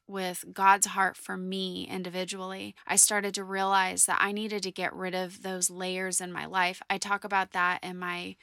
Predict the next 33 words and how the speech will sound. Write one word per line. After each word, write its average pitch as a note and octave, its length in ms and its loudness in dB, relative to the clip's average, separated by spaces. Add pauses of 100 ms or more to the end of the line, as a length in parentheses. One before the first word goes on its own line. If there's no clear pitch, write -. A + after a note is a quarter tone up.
(320)
book, F#3 220 -2
Life F#3+ 240 -4
is G#3+ 160 4
Muddy. G3 460 -4 (300)
We F#3+ 80 -6
talk F#3+ 240 -2
about F3+ 200 4
living G3+ 300 -4
for G3+ 200 -2
an F#3 80 2
audience F#3+ 480 4
of F#3 140 -4
one F#3 380 0
and F3+ 100 -4
what F3+ 180 -2
that F#3+ 200 4
looks - 320 2
like. F3 400 0
We G#3+ 140 0
talk C#4 180 8
about A3+ 260 4
a F3+ 80 -2
lot F3+ 300 6
of E3+ 180 -2 (200)
ways G3+ 400 6
that E3 240 4
we G3+ 100 -4
can G#3 180 -8
get G3 180 -6
knocked F#3 280 -2
out F3 140 -2
of F3+ 140 -12
peace A#3 600 4